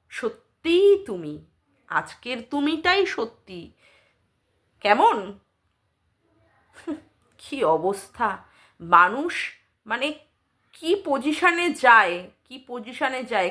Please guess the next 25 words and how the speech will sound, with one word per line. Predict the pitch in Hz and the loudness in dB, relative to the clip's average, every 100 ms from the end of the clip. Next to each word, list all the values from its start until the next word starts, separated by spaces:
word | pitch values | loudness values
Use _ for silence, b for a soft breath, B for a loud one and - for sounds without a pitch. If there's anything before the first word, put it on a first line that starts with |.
| - | -6
কেউ | 240 302 370 392 | -10 -4 -2 0
কখনো | 320 311 320 330 | 2 2 0 -2
কারোর | 320 330 226 - | -2 -2 -4 -6
হেল্পটাই | 240 254 - - 311 | -6 -6 -10 -4 -4
মনে | 370 277 247 | 0 -2 -2
রাখে | 220 202 214 | -4 -4 -6
না। | 208 B B B | -8 B B B
তার | 262 277 - | 2 2 0
পুরনো | 302 320 349 381 403 | -8 -2 0 0 -2
দিনগুলোই | 247 302 339 339 370 440 427 | -2 -4 -2 2 4 6 4
সে | 415 392 | 2 -4
মনে | 339 262 262 | -2 -4 0
রাখে | 262 - | -2 -2
না, | 247 | -8
যে | 240 240 | -8 -12
পুরনো | - 247 262 277 | -18 -8 -4 -4
দিনগুলো | 285 233 247 254 277 285 | -4 -8 -12 -6 -4 -4
তার | 302 320 | 0 -2
কেমন | 320 294 233 254 262 | 0 -2 -2 -2 -10
ছিল, | 254 311 285 247 B B | -12 -8 -6 -6 B B
তখন | - 254 349 403 | 2 2 2 0
তার | 403 359 | 2 2
পাশে | - 277 277 | 2 2 0
কে | 269 254 226 | -8 -6 -6
ছিল। | 220 220 | -6 -10